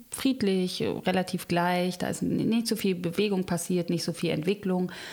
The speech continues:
und auf einmal merkt einer von euch, okay, irgendwie fühlt sich das nicht mehr so gut an hier. Irgendwie merke ich, ich möchte was verändern. Irgendwie merke ich an mir selber,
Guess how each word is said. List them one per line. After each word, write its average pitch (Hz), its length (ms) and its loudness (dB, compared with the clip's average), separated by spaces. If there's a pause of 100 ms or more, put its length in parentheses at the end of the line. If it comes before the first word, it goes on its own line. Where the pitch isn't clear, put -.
(240)
und 175 80 4
auf 175 100 0
einmal 180 340 2
merkt 170 440 0
einer 165 280 2
von 165 260 -4
euch, 160 360 0 (500)
okay, 180 500 2 (880)
irgendwie 202 840 4 (920)
fühlt 226 240 4
sich 214 140 2
das 196 200 2
nicht 180 200 2
mehr 180 140 4
so 165 120 2
gut 185 360 0
an 147 120 -2
hier. 143 160 0
Irgendwie 226 340 2
merke 180 440 2
ich, 185 120 -2
ich - 160 -2
möchte 175 320 0
was 165 160 0
verändern. 147 640 0
Irgendwie 165 240 0
merke 170 300 0
ich 175 120 -2
an 170 140 2
mir 170 180 2
selber, 196 640 2